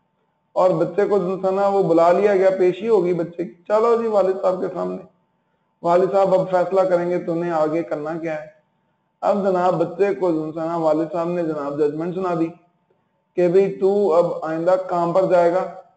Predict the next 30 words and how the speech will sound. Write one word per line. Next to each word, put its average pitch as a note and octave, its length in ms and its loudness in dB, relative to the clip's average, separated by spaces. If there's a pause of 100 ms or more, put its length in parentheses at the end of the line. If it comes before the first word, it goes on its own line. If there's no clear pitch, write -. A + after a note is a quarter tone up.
(640)
और F3 340 2
तेरा E3+ 280 4
जनाब E3 380 0
पढ़ाई D3 280 0
बंद, E3 400 -2 (300)
तूने E3 360 0
जनाब D3 400 -6
जिस C#3+ 100 -14
तरह D#3 260 -16
से D#3 120 -16
जो D3 200 -12
था D3 140 -16
ना D3 120 -12
वो D3+ 140 -8
अभी C#3+ 140 -8
तक D3 340 -8 (100)
काम D3 280 -10
दिखाए D#3 340 -8
हैं, - 320 -6 (340)
इसमें E3+ 320 -4
अब D#3+ 200 -2
तेरी D#3+ 320 0
जनाब D3+ 500 -4
कोई D#3+ 500 4
आइंदा D3 360 0
जो D3 160 -4
है C#3+ 220 -14
ना D3+ 100 -10
वो C#3+ 920 -2
मतलब C#3+ 280 -6